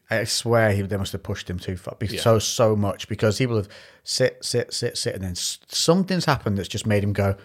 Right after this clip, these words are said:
Speaker 1: "Oh no."
Speaker 2: Mm, 'cause Tyson's
Speaker 1: Oh, hell
Speaker 2: very
Speaker 1: no.
Speaker 2: different now. Like, I
Speaker 1: Yeah.
Speaker 2: think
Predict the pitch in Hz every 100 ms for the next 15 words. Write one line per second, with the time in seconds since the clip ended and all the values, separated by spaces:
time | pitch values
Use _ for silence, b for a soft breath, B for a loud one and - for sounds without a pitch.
0 | B - 160 113 87 85 82 - - 104
1 | 104 107 - - 170 151 120 120 123 110
2 | 95 87 98 92 _ - 95 82 - 90
3 | 87 - 165 220 113 -